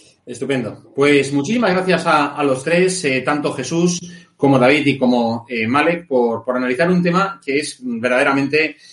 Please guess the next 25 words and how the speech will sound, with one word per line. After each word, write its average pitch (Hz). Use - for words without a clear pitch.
eh, 113
preocupante, 123
¿no? 139
Que 127
es 113
decir, 110
es 113
ese 123
incremento 135
tan 123
descomunal 117
de 117
la 113
delincuencia 123
en 117
la 110
ciudad 123
de 120
Valencia. 120
Está -
pasando 120
también 110
en 107
otros 110
lugares, 123